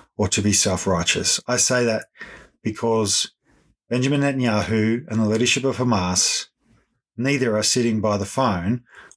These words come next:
waiting to hear from the Australian government or the Australian people about what to do next. Hamas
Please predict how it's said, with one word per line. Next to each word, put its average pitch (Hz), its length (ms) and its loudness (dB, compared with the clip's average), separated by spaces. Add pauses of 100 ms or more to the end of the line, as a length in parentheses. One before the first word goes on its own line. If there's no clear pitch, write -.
waiting 113 280 0
to 110 60 0
hear 104 440 0 (520)
from 104 380 0
the 101 100 0
Australian 123 440 0
government 113 500 0 (400)
or 120 120 -2
the 139 100 0
Australian 117 400 0
people 95 500 -2 (360)
about 110 240 0
what 101 160 0
to - 80 -4
do 104 160 2
next. - 600 -2 (1160)
Hamas 131 520 0